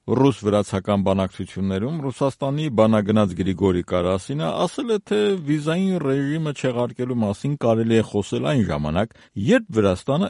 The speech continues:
էֆեկտիվ համագործակցի ահաբեկչության դեմ պայքարին։ Վրաստանի բանագնաց Զուրաբ Աբաշիձեն Իզվեստիային տված հարցազրույցում նշել է, որ վրացական կողմը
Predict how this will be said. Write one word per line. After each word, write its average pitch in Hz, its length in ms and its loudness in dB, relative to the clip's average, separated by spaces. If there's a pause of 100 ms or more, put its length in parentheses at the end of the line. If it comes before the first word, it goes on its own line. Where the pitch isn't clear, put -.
էֆեկտիվ 202 580 0
համագործակցի 151 880 -2
ահաբեկչության 131 720 -2
դեմ 147 220 -2
պայքարին։ 131 520 -4 (340)
Վրաստանի 240 640 2
բանագնաց 98 760 2
Զուրաբ 95 420 0
Աբաշիձեն 85 760 -4
Իզվեստիային 196 760 0
տված 101 260 0
հարցազրույցում 90 840 -4
նշել 240 340 -2
է, 226 60 0
որ 208 200 0
վրացական 139 680 0
կողմը 160 420 2